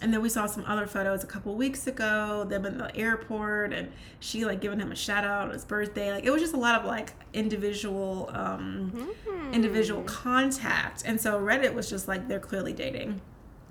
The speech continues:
Speaker 1: So then I guess it got over to the Instagram streets. And then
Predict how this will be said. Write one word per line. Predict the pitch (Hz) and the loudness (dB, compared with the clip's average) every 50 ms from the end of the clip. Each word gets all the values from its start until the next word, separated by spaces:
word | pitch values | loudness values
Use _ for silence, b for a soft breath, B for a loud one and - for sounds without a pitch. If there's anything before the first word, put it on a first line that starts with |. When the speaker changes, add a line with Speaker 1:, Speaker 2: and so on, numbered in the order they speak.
| - - - - | -14 -14 -10 -4
Speaker 1:
So | - 214 | -4 0
then | 220 214 | 2 2
I | 208 208 196 | 2 2 2
guess | 214 220 226 233 | 0 -2 0 0
it | 226 220 | 0 2
got | 208 202 208 202 | 2 2 4 6
over | 196 208 202 - 196 185 | 4 4 4 0 -2 -2
to | 175 - - 202 190 190 185 190 185 190 | 0 -2 -2 0 0 2 2 2 0 0
the | 190 - - | -2 -2 -2
Instagram | 226 240 - - 330 - - - 185 233 269 | -2 -2 -2 -4 -6 -2 -2 -2 0 0 -2
streets. | - - - - - 196 185 196 247 269 269 - - - - - - B B B B B B B B B B B B - | -4 -4 -6 -4 -2 -2 0 0 0 -2 -4 -4 -2 0 0 0 -2 B B B B B B B B B B B B 2
And | 220 226 226 220 | 4 4 4 6
then | 214 214 214 208 208 208 202 202 202 202 - | 4 4 4 4 2 0 -2 -2 -4 -4 -6